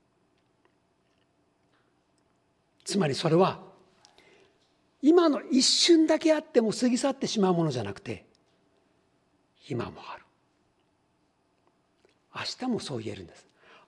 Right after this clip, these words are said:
明日も私は持っていると言える。明後日も持っていると言える。間違いのない真理を説明するときは現在形なんです。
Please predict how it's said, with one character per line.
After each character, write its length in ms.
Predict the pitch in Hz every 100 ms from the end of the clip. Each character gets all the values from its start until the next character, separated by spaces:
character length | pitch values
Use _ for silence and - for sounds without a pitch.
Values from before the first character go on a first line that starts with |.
| _
明 60 | 139 - - -
日 160 | - 285
も 140 | 123
私 340 | - - - 117
は 80 | 90
持 140 | 107
っ 60 | -
て 200 | - 107
い 60 |
る 80 | 117
と 80 | -
言 100 | -
え 100 | -
る。 80 | _ _ _ _ _ _ _ _ _ -
明 60 | - 254
後 100 | - -
日 60 | 151
も 160 | 147 - - -
持 300 | 113 98 110
っ 40 | 156
て 280 | - - 110
い 100 | 98
る 100 | 110
と 120 | 101
言 80 | 87
え 40 |
る。 120 | 90 - _ _ _ _ _ _ _ _ _ _ _ _ _ _ _ _ _ _ _ -
間 160 | 120 151
違 540 | - - 262 277 277
い 20 | 262
の 140 | 226
な 180 | 233 208
い 100 | 156
真 340 | - 202 165
理 120 | 117
を 80 | 107
説 320 | - 113 -
明 160 | 120 104
す 120 | -
る 100 | 113
と 120 | -
き 140 | 110 117
は 80 | 101
現 260 | 110 113
在 220 | 113 113
形 140 | - 120
な 100 | 107
ん 80 | 85
で 80 |
す。 180 | - -